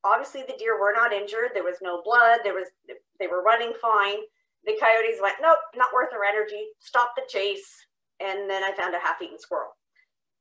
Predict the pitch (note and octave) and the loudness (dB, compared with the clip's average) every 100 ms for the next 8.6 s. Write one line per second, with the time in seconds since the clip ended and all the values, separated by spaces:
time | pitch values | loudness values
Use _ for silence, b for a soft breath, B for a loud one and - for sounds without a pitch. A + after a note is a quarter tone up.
0 | _ _ - - - _ _ _ _ - | _ _ -6 -6 -12 _ _ _ _ -16
1 | - - - D3+ D3 F3 - G3 _ G3 | -12 -6 -6 -6 -10 -16 -20 -20 _ -6
2 | G3 C4 - - F4+ F3+ F3+ E4+ A3 - | -2 -2 -4 -6 0 0 -2 -10 -10 -14
3 | - - - B B B B B - C#4+ | -8 -8 -8 B B B B B 2 8
4 | B3+ - - D4 C#4 E4 G#4+ G#4+ F4 D#4 | 8 8 4 6 6 4 2 6 6 6
5 | C#4 C4 B3+ - - - C#4+ D4 F4 F4 | 4 6 4 2 -16 2 6 8 6 4
6 | F#3+ G#3 F#3 F3+ - _ _ A#3 C4 C4 | 0 -2 -4 -4 -6 _ _ -14 -14 -14
7 | - C#4 C4 - B3 A#3+ - G#3 G#3 A3 | -4 0 0 0 -2 -4 -4 0 2 2
8 | G#3+ G#3 F#3+ A3 G#3+ A#3 | 0 -4 0 2 2 -4